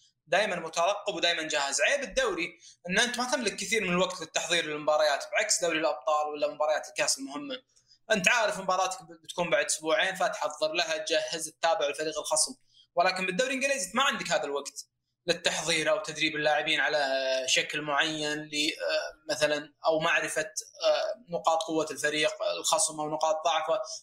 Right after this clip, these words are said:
أنت تدش بأقوى ما عندك وبمستواك الطبيعي المعروف، وتحاول أنك تخطف، آه، نقاط المباراة. لذلك،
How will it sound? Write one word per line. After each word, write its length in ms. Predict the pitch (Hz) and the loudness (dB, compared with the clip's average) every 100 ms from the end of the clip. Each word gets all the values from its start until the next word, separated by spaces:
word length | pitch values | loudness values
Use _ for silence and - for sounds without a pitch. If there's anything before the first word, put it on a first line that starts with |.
| 359 | 0
أنت 180 | 311 330 | 2 0
تدش 400 | 330 339 - - | 0 2 2 2
بأقوى 400 | 311 311 240 202 | 2 2 2 2
ما 60 | |
عندك 380 | 180 175 202 233 | 2 0 -4 -6
وبمستواك 520 | 226 214 220 190 175 | -2 0 4 2 2
الطبيعي 440 | 180 165 156 165 165 | -2 -2 0 0 0
المعروف، 500 | 156 143 165 233 269 | -2 -2 0 -2 -4
وتحاول 520 | - 285 233 170 170 | 0 2 4 2 -4
أنك 180 | 165 - | -8 -6
تخطف، 440 | 180 - - 151 - - - - | -6 -6 -14 -20 -20 -20 -20 0
آه، 400 | 156 151 151 156 | 4 6 4 2
نقاط 380 | 160 - 175 165 | 0 -2 0 0
المباراة. 560 | 160 160 156 147 131 - - _ - | -4 -2 0 0 -2 -8 -20 _ -10
لذلك، 480 | 170 254 294 285 | -2 2 2 0